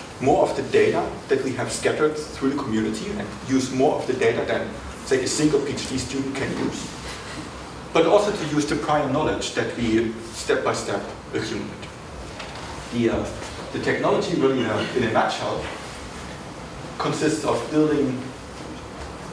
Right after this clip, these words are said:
not one Earth model at a certain time and then say that's, that's finished,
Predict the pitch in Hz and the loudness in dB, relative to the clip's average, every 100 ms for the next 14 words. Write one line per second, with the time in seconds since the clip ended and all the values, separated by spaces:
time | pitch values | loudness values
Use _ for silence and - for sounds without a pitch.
0 | - 131 127 127 127 - - - - - | -6 0 2 2 -4 -10 -12 -10 -8 -8
1 | - - - - - - 127 147 139 127 | -8 -8 -8 -8 -10 -2 2 2 2 0
2 | 160 - 202 - - - 127 127 117 104 | 2 2 0 -4 -4 -4 -2 -2 -2 -2
3 | - 104 - - 113 117 117 107 - 104 | 0 0 -2 -4 -6 -4 -4 -4 -2 -2
4 | - - - - - - - - - - | -2 -4 -4 -6 -10 -12 -14 -10 -6 -4
5 | - 220 - | 4 4 4